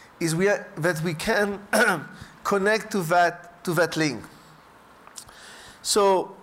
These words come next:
Rabbi Chaim Vital, how much, it's amazing, how much, how much, um,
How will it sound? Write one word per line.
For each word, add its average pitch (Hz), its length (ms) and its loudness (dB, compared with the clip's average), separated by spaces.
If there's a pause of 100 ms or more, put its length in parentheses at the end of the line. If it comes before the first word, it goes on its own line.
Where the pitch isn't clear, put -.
(140)
Rabbi 175 300 0
Chaim 247 260 2
Vital, 196 540 4 (160)
how 220 200 0
much, 254 320 -2
it's - 220 -8
amazing, 185 440 0
how 180 160 0
much, 220 420 -2 (960)
how 185 220 0
much, 220 400 0
um, 151 420 0